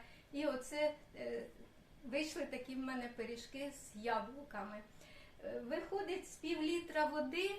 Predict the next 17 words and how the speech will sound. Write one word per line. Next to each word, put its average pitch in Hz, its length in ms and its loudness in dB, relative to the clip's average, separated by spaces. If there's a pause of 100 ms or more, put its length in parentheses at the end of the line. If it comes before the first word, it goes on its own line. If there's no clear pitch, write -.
(1200)
у 285 120 2
неї 339 300 4
вийшло 311 460 0
двадцять 302 600 0
сім, 370 320 2 (680)
а 269 140 4
в 285 80 2
мене, 349 360 2
здається, 277 360 -2
двадцять 262 440 0
два. 220 200 2
В 233 80 0
мене 269 220 2
там 262 220 4
ще 262 180 0
в 233 100 -2
духовці 233 600 -2